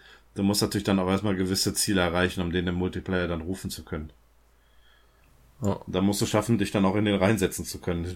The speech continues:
Speaker 1: Wenn du unterwegs abgeknallt wirst und jemand anders schnappt dir den Titan weg, ist natürlich doof.
Speaker 2: Ja.
Speaker 1: Aber ansonsten, ähm,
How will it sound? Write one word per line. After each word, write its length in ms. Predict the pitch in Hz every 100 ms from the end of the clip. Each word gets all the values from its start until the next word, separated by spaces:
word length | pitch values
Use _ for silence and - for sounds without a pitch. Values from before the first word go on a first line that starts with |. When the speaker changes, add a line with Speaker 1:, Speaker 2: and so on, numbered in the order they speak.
| 85
Speaker 1:
Wenn 120 | 92
du 100 | 95
unterwegs 400 | 87 98 95 92
abgeknallt 540 | 90 - 98 113 107
wirst 140 | 101 101
und 80 |
jemand 220 | 101 98 90
anders 200 | 98 101
schnappt 180 | 107
dir 60 | 117
den 140 | 107
Titan 320 | 107 117 104 104
weg, 240 | 101 - -
ist 140 | 98
natürlich 260 | 101 98 -
doof. 300 | 95 87 - - - - - - - -
Speaker 2:
Ja. 220 | 95 - - - - - - _ _ _
Speaker 1:
Aber 100 | 85
ansonsten, 640 | 80 82 85 - 85 82
ähm, 500 | 82 85 85 82 82